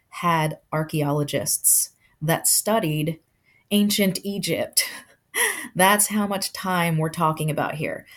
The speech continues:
So I'm barely scratching at the surface, but I'm doing my best. So, the third, this was Osiris, god of fertility, agriculture, and the afterlife,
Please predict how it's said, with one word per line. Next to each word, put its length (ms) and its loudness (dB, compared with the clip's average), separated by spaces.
So 240 4
I'm 320 -2
barely 360 4
scratching 480 -2
at 60 -6
the 80 -4
surface, 400 0
but 120 0
I'm 140 0
doing 220 2
my 120 0
best. 520 0
So, 540 0
the 160 -8
third, 420 2
this 200 0
was 460 0
Osiris, 680 2
god 280 4
of 120 -2
fertility, 680 -2
agriculture, 840 -2
and 320 -2
the 100 -2
afterlife, 640 -2